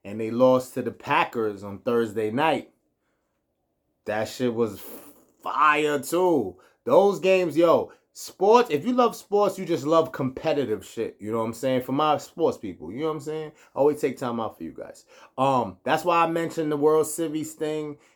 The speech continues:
and even with the, the Packers-Cardinals game,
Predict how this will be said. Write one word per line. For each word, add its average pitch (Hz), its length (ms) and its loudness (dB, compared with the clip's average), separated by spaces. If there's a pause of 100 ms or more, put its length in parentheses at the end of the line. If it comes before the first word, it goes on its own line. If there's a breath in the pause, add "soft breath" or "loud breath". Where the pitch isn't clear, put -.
(120)
and 120 160 -4
even 139 320 2
with 147 200 2
the, 143 120 2
the 127 180 -2
Packers-Cardinals 135 1080 0
game, 123 400 -4